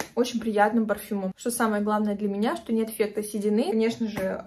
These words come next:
сам шампунь сухой белого цвета, но при этом этот белый след уходит легко при расчёсывании, поэтому мне шампунь сухой понравился, буду дальше тестировать. И последнее на сегодня, это в целом касается и кожи,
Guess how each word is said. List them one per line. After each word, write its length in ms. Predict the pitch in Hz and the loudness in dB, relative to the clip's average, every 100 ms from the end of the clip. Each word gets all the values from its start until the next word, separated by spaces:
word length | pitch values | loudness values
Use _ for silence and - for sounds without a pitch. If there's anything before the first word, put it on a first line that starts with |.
| - | -8
сам 460 | - 202 185 - - | -2 -2 -2 -10 -10
шампунь 440 | - 214 233 233 | -4 -2 0 0
сухой 400 | 220 - 208 190 | -2 -6 -4 -4
белого 500 | 185 196 190 196 190 | -4 -2 -2 0 -4
цвета, 600 | 190 - 202 339 349 254 | -6 -8 -2 0 0 0
но 240 | 233 247 285 | 4 6 6
при 160 | 262 | 4
этом 600 | 226 247 247 220 208 - | 2 2 0 -2 -2 -6
этот 280 | - 226 208 | -6 -4 -2
белый 360 | 190 226 202 196 | 2 4 4 0
след 460 | - 220 302 330 | 2 4 4 2
уходит 460 | 233 233 233 240 220 | -2 4 4 4 0
легко 360 | 214 - 226 226 | -6 0 2 2
при 160 | 226 196 | 0 -8
расчёсывании, 840 | 208 - 311 370 - 311 294 294 285 | -8 0 0 0 -2 -4 -2 -4 -2
поэтому 540 | 214 - 240 226 226 - - - - - | 0 0 2 2 0 -6 -18 -20 -20 -4
мне 260 | 233 233 311 | 4 4 4
шампунь 360 | 285 233 247 | 0 0 -2
сухой 280 | 254 - 208 | -4 -4 -4
понравился, 840 | 208 202 220 320 320 302 311 302 311 | -2 0 0 0 -2 -2 -2 0 -2
буду 240 | 254 240 220 | 0 2 4
дальше 360 | 202 208 - | 2 0 -4
тестировать. 760 | 214 - 277 381 381 370 359 - 330 | -10 -8 -4 -2 -2 -4 -8 -10 -6
И 120 | 262 | -2
последнее 520 | 247 247 240 233 214 | -2 0 4 4 2
на 120 | 208 208 | -2 -4
сегодня, 760 | - 202 269 370 359 359 349 - | -6 2 2 2 0 -6 -6 -4
это 200 | 247 240 | -4 -4
в 80 | |
целом 440 | - 269 254 240 240 | -2 2 4 2 0
касается 580 | 233 - 220 214 - - | -2 -2 -2 -4 -6 -10
и 160 | 208 | -12
кожи, 580 | - - 311 294 302 | -4 4 4 4 0